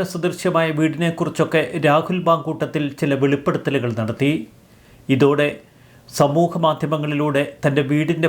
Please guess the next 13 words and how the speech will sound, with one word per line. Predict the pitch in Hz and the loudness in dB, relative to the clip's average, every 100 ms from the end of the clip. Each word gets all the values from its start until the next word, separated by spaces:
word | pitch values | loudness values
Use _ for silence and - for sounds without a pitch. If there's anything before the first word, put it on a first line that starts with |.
| - | 2
ഫോട്ടോയടക്കം | 156 151 185 170 151 147 - - - | 0 2 2 4 2 0 -2 -2 -6
പ്രസിദ്ധീകരിച്ച് | 147 - 131 147 143 135 131 151 - - | -4 -2 2 2 2 -2 0 -2 -2 0
അതിന് | 143 135 131 | 2 2 0
വിശദീകരണം | 135 165 143 160 156 139 143 139 | -2 -2 2 2 0 -2 0 0
നൽകാൻ | 131 139 135 - 131 | 0 0 0 -4 2
ജെയിൻ | 135 139 156 147 | 2 2 0 0
രാജ് | 139 - 160 131 | -2 -4 -2 0
നിർബന്ധിതനായി. | 117 113 127 127 123 113 113 147 - - - - - - - - | 0 0 0 -2 -2 -2 -2 -4 -6 -18 -20 -20 -20 -20 -14 0
നേരത്തെ | 156 175 190 208 202 | 2 2 2 -2 0
പി | 190 190 | 0 2
ജയരാജൻ്റെ | 214 196 190 190 175 | 4 4 2 -2 -4
മക്കൾ | 175 180 156 - | -4 -4 -6 0
കൂലിപ്പണിയെടുക്കുന്നു | 160 165 185 196 185 180 160 175 156 | 2 4 2 0 0 0 0 -2 -2